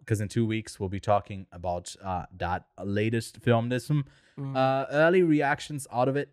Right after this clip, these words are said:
Speaker 1: and it seems like it's not going to be, like, the best of the, uh, Mission Impossible series, but I feel like they've had some hype. Not, not like, I'm, I'm saying it in a way where it's, like, bad. It's just, like, not as great as maybe Fallout
Speaker 2: Sure.
Speaker 1: was a really good one, I think.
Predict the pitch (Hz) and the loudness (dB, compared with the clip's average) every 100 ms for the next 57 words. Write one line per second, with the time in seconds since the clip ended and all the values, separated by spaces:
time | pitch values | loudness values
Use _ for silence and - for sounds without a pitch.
0 | - 113 107 101 - - 127 117 110 98 | -8 -6 -6 -10 -8 -4 -2 0 -2 -2
1 | 101 - 113 113 - 107 92 107 104 95 | -6 -4 -4 -4 -6 -6 -6 -6 -4 -4
2 | - 98 127 170 - - _ - 131 139 | -4 0 0 -2 -14 -20 _ -4 -2 -2
3 | 143 139 135 - 123 123 120 127 117 113 | -4 -6 -8 -8 -8 -8 -8 -8 -4 -4
4 | - - 113 107 - 101 - _ 131 160 | -6 -6 -4 -4 -4 -6 -6 _ 0 0
5 | 131 127 123 120 101 _ - 117 117 - | 0 -2 -2 -4 -12 _ -4 0 0 -4
6 | 135 143 151 147 143 120 104 107 120 117 | -6 -6 -6 -8 -8 -10 -14 -18 -10 -8
7 | 131 117 101 98 92 90 92 95 - 90 | -8 -8 -8 -8 -10 -12 -12 -14 -14 -14
8 | - 92 117 - - _ 135 123 139 - | -4 -4 -4 -8 -20 _ -4 -4 -4 -2
9 | 117 113 110 104 101 - 104 95 92 - | -2 -2 -2 -2 -4 -8 -8 -8 -10 -12
10 | 95 90 87 87 - - 95 87 90 87 | -10 -8 -10 -14 -18 -8 -6 -6 -8 -10
11 | 82 _ - 117 123 147 147 - 131 - | -14 _ -2 0 0 -2 -6 -8 -6 -4
12 | 135 131 131 131 143 151 _ - - _ | -2 -2 -4 -6 -8 -8 _ -20 -20 _
13 | - 110 151 | -6 -2 -2